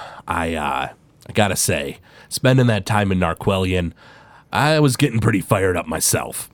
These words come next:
There's a whole lot of people in this world that ain't willing to give someone a chance. And, uh, you and, uh,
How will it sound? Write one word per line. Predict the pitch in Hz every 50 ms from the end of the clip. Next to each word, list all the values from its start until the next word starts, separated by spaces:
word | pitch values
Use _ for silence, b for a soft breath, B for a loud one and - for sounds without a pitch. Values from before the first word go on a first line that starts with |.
| _ _ -
There's | - 101 98
a | 80 82
whole | - - 117 120 120
lot | 120 113 113 110
of | 107
people | - 117 104 - 98 92
in | 85 85
this | 82 - -
world | 87 87 82 82 80 78 80
that | 80 78
ain't | 87 95 92 85
willing | 95 101 95 95 92
to | 90 82
give | 85 87 85 -
someone | - 98 85 85 82 73
a | 71
chance. | - - - - 69 67 - - - - - - B B B B B B B B
And, | - 85 85 78 78 78 76 71
uh, | 69 67 67 64 60 - - 82 -
you | 92 117 127 139 139 135 131 123 120 - _ _ _ _ _ _ -
and, | 85 85 82 80 82 85 80 80
uh, | 78 78 80 71 73 78 -